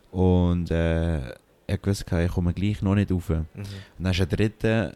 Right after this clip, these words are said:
Speaker 1: mit einem Motocross, wäre vorbeigefahren und sie haben ihn angehalten, haben mit denen geschnurrt. Und er geht,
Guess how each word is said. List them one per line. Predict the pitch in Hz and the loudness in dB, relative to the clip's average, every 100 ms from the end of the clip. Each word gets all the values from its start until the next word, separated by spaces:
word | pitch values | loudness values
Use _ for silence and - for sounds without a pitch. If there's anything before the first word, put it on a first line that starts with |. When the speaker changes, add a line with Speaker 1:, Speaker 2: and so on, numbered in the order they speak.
| - | -4
Speaker 1:
mit | 95 - | -4 -2
einem | 87 85 82 80 | -2 0 0 0
Motocross, | 95 - 107 - 95 110 | 0 0 -2 0 -2 0
wäre | 80 | -4
vorbeigefahren | - 82 98 - - 80 104 101 | -4 -6 -6 -6 -4 -2 2 0
und | 90 | 0
sie | 82 | -2
haben | 78 | -2
ihn | |
angehalten, | 58 98 95 82 - 98 101 - - _ _ - | -4 -6 -6 -6 -4 -4 -6 -10 -20 _ _ -6
haben | 87 | -4
mit | 87 | -2
denen | 98 95 | -2 -4
geschnurrt. | - - 92 92 - - - | -4 -2 0 -2 -8 -18 -8
Und | 85 | -4
er | 80 82 82 - _ _ | -2 -2 -2 -6 _ _
geht, | - | -6